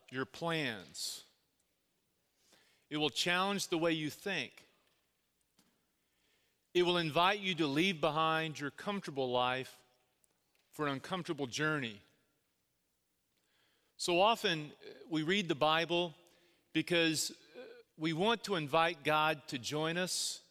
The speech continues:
in our life and what we're doing. But when you begin to read the Bible and you begin to read the story of how God is at work in people's lives and you begin to see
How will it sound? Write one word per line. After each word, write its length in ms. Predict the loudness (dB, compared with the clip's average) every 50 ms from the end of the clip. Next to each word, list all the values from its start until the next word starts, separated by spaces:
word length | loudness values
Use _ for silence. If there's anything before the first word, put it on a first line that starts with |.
| _ _ _
in 120 | -8 -6
our 260 | -4 -4 -2 0 0
life 420 | 0 2 2 2 0 0 -4 -6 -10
and 140 | -10 -6 -4
what 160 | -4 -4 -4
we're 120 | -6 -8
doing. 380 | -4 -4 -4 -4 -4 -4 -6 -8 -12 -16 _ _ _ _ _ _ _ _ _ _ _ _ _ _ _ _ _ _ _ _ _ _ _ _ _ _ _ _ _ _ _ _ _ _ _ _ _ _ _ _ _ _ -2
But 100 | 2 2
when 120 | 2 2
you 60 | 2
begin 300 | 0 2 0 2 0 2
to 60 | 0
read 220 | 2 2 0 0 -2
the 60 | 0
Bible 680 | 0 2 2 2 2 0 0 0 0 0 0 -2 -6 -12 -20 _ _ _ _ _ _
and 480 | -10 -6 -6 -4 -6 -6 -8 -10 -14 -16 -20 _ _ _ _ _ _ _
you 100 | -10 -6
begin 240 | -4 -2 -2 -2 0
to 100 | -2 0
read 200 | 0 0 -2 -2
the 60 | -4
story 480 | -6 -6 -8 -6 -4 -4 -2 0 0 -2
of 80 | -2
how 160 | -4 -6 -8 -6
God 320 | -4 -2 0 0 0 0
is 120 | -2 -4
at 100 | -6 -6
work 320 | -6 -6 -6 -6 -8 _ _ _ _
in 120 | -18 -18 -14
people's 360 | -10 -8 -6 -6 -4 -6 -2
lives 440 | 0 0 0 0 0 -2 -6 -8 -14
and 120 | -12 -12 -8
you 40 | -6
begin 280 | -6 -2 -2 -2 -2
to 60 | -2 -4
see 400 | -6 -4 -4 -4 -6 -6 -8